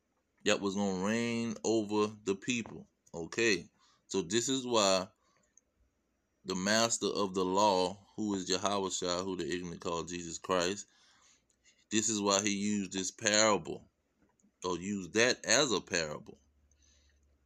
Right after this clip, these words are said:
Okay, so let's go to Matthew. Let's see. Let's try chapter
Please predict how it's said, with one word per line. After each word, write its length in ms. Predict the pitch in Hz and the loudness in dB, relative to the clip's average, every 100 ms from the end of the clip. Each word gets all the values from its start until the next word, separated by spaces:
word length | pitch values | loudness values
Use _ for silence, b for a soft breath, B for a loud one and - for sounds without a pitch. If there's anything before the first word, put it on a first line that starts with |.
| _ _ _ - - | _ _ _ -20 -12
Okay, 400 | 87 76 90 90 | -10 -4 0 0
so 140 | 87 80 | 0 -2
let's 240 | 85 92 | -4 -4
go 280 | - 95 92 | -2 -2 -2
to 500 | - 95 92 90 92 _ _ _ _ _ _ _ _ _ _ _ _ _ _ _ _ _ _ _ _ _ _ _ _ _ - | -4 -4 -4 -6 -10 _ _ _ _ _ _ _ _ _ _ _ _ _ _ _ _ _ _ _ _ _ _ _ _ _ -10
Matthew. 920 | 87 98 110 101 - 85 85 85 95 101 _ | -4 -2 0 -2 -4 -6 -4 -4 -6 -14 _
Let's 220 | 92 90 - | -10 -8 -6
see. 380 | 90 87 90 - _ _ _ _ _ _ _ _ - | -6 -8 -10 -16 _ _ _ _ _ _ _ _ -10
Let's 160 | - - | -10 -6
try 260 | 117 101 | -4 -4
chapter 380 | 98 104 - | -2 -4 -6